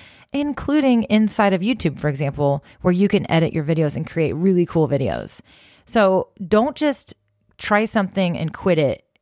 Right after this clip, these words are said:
Always be looking for a solution for you to meet that goal that you wanna meet. And, you know, maybe when you've tried apps and, you know, they weren't really great for you,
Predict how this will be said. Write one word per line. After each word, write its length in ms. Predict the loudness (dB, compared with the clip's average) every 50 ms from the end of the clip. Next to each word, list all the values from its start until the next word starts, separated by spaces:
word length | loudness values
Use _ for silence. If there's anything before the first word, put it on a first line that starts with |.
| _ -2
Always 360 | 0 2 2 2 2 0 -2
be 140 | -4 -4 -2
looking 400 | 0 0 0 0 -2 -4 -4 -4
for 480 | -4 -4 0 2 4 4 4 4 4 2 0
a 100 | -4 -8
solution 760 | -6 -6 -4 -2 -2 -2 -4 -4 -4 -4 -4 -4 -6 -8 -12 _ _ _ -10
for 100 | -6 -2
you 140 | 0 0 2
to 80 | 2 0
meet 180 | 0 0 0
that 220 | -2 -2 -4 -4 -2
goal 180 | -2 0 0
that 80 | -2 -2
you 140 | -4 -4 -2
wanna 160 | -2 -2 -2
meet. 260 | -4 -6 -8 -10 -16 _ _ -20 -20 -20 -20 -20 _ _ _
And, 420 | -2 0 0 2 2 2 0 0 -2 0
you 120 | 0 0
know, 80 | 2 2
maybe 280 | 2 2 4 4 2
when 140 | 2 2 2
you've 160 | 0 0 -2
tried 240 | -2 0 2 2 4
apps 400 | 4 4 4 2 0 -4 -10 -6
and, 360 | -6 -4 -2 -2 -4 -4 -6 -4
you 120 | -4 -2
know, 120 | 0 -2 -2
they 300 | 0 0 0 0 0 0
weren't 280 | 0 0 0 0 0
really 200 | -2 -2 0 0
great 240 | 0 0 0 -2 -2
for 100 | -2 0
you, 260 | 2 4 4 4 2